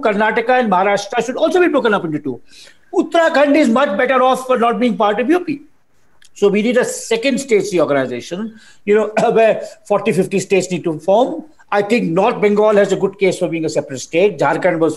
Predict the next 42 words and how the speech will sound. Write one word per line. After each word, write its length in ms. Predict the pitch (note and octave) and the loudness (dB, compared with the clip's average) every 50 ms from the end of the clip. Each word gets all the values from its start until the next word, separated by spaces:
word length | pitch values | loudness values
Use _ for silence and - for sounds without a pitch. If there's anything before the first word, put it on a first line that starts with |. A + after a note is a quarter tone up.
| - | 0
formed. 380 | F3+ G3 A3 A#3+ B3 A#3+ G#3+ - - - - - - _ | 0 2 2 2 2 0 -2 -6 -14 -20 -20 -20 -16 _
You 80 | - G#3 | -2 0
know, 140 | G#3 G#3 G3 - - - _ - | 2 2 2 0 -4 -12 _ -2
Marathwada 640 | F3+ F3+ G#3 A3+ A#3+ F3+ E3 F#3 G3+ G#3 G#3 G#3 G3 | 0 2 2 2 0 0 2 2 2 2 2 0 0
should 120 | F#3 F#3 E3+ | 0 0 2
be 80 | F#3+ F3+ | 2 2
a 0 | |
separate 340 | F3 F#3 F3 F3+ F3+ E3+ D3 | 4 2 0 0 -2 -4 -4
state. 420 | - - A#3 A#3 B3 B3 B3 - - - - - - - | -2 0 4 4 4 2 2 -4 -10 -16 -20 -20 -4 0
Uh, 60 | G3+ | 2
you 60 | G#3 | 4
know, 180 | A#3 B3+ C4 B3 A#3 - | 4 4 4 2 2 4
so 120 | D4 C#4+ B3+ | 2 4 4
I 40 | C#4 C4+ | 4 2
think 140 | F#4 F4+ - | 2 2 2
because 280 | E4 D#4+ F4 F4+ - - | 0 2 2 2 0 2
for 320 | - D#4+ D#4 C4+ C#4 - - - - | 2 2 2 2 0 -4 -10 -12 -14
sheer 380 | - - - - D4 E4+ F4+ F4 | -10 -8 -2 0 2 4 4 4
administrative 680 | E4+ C4+ A#3 C4 D#4 D#4+ D#4 - - D#4 D4 C#4+ B3+ - | 4 2 2 2 2 2 0 2 2 2 2 2 2 2
purposes, 760 | B3+ A#3+ A3+ A3 G3+ - D#3 D3+ D3 D3+ - _ _ - - _ _ _ - | 2 2 2 2 0 0 0 -2 -2 -2 -10 _ _ -20 -20 _ _ _ 0
uh, 60 | G#3+ A3+ | 0 2
you 80 | B3 B3+ C4 | 2 0 0
can't 160 | C#4 D4 D4 B3 | 0 0 2 2
have 180 | A#3 B3+ C#4 | 2 0 0
states 380 | - - B3 A#3+ A#3+ A3+ - - | -2 -2 -2 0 0 0 -2 -4
with 160 | A#3 A3+ A3+ - A3 | -6 -6 0 0 0
eighty, 260 | G#3+ G#3+ - A3+ A3 G3 | 0 0 -2 -2 -2 0
hundred, 440 | D3+ F#3 F#3+ F#3 G3 G3 F#3+ - | 0 0 -2 0 0 -2 -2 -2
two 100 | - G3 | -2 0
hundred 240 | F3+ F3 E3+ E3+ D#3 D#3 | 0 0 0 -2 -4 -4
million 180 | D3+ C#3+ C#3+ C3+ | -2 -2 -2 -2
people. 280 | - C#3 - - - - - - _ _ _ - | -2 -4 -8 -8 -14 -20 -20 -20 _ _ _ -2
But 360 | A#3 C#4+ C#4+ C#4 C#4 - - _ _ _ - _ _ | -2 -2 0 -2 -6 -10 -16 _ _ _ -20 _ _
had 500 | - - C4+ D#4+ F4+ F#4+ F#4 F4+ - A#3+ B3+ | -4 -2 0 2 2 0 0 -2 -2 0 2
India, 240 | A#3 A3 A3+ F3+ D#3 | 2 4 2 2 2
one 180 | G3+ B3+ B3+ | 2 2 2
last 240 | G#3 A3 G#3+ G#3 G#3+ - | 2 2 0 0 0 -2
thing, 100 | E3+ A#2 G#2 - - _ - _ _ _ _ _ _ _ - G#3+ | -2 -2 -2 -10 -18 _ -20 _ _ _ _ _ _ _ -4 0
had 220 | A#3+ C#4+ D4+ D4 | 2 2 0 2
we 140 | D4+ C#4+ C#4 | 2 2 2
not 480 | A#3+ G#3 G3 G#3+ A#3+ C4+ C4+ C4+ - - | 4 2 2 2 2 2 0 -2 -2 0
granted 640 | - G3 G3 G#3+ G#3+ G3+ - A#3 A#3 A3+ F3+ F3 - | 0 2 2 2 0 0 2 2 2 2 0 -6 -12